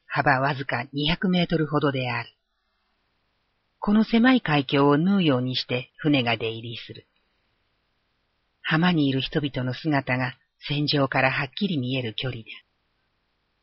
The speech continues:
千九百一年、明治三十四年、高知に帰省していた東京帝国大学学生の寺田虎彦は、船でここを通ると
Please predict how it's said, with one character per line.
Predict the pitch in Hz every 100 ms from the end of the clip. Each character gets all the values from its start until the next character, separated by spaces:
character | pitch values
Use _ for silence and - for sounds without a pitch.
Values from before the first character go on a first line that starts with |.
| _ _ _ _ -
千 | 247 226
九 | 190 151
百 | 143 - 131
一 | 131 -
年、 | 143 131 120 156
明 | 175 180
治 | 135
三 | 123 180 180
十 | 156 113
四 | 113 117
年、 | 117 120 _ _ _ _ _ - -
高 | 214
知 | 208 143
に | 135
帰 | 131
省 | - 156 151
し | -
て | 139
い | 135
た | 139
東 | - 196 202
京 | 214 190
帝 | - 185
国 | - - 185
大 | 170 143
学 | 135 139
学 | 131 127
生 | - 151 151
の | 139 135
寺 | - 143 143
田 | 143
虎 | 151 135
彦 | 147 - 120
は、 | 113 - _ _ _
船 | - 170 151
で | 131
こ | 143
こ | 127 151
を | 151
通 | 156 147
る | 131
と | 135